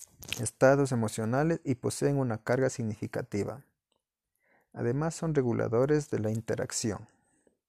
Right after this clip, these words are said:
Expresión facial. Al igual que todos los gestos, la expresión fa-, facial posee una carga emotiva.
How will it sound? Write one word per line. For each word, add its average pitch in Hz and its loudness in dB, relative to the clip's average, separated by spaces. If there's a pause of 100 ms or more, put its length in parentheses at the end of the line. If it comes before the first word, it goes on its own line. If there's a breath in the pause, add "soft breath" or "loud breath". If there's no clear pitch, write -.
(1160 soft breath)
Expresión 139 -2
facial. 123 0 (380)
Al 143 2
igual 180 4
que 170 0
todos 123 2
los 123 -2
gestos, 120 -2 (500 loud breath)
la 120 0
expresión 147 -2
fa-, 151 0 (260)
facial 160 4
posee 127 2
una 131 0
carga 117 2
emotiva. 113 2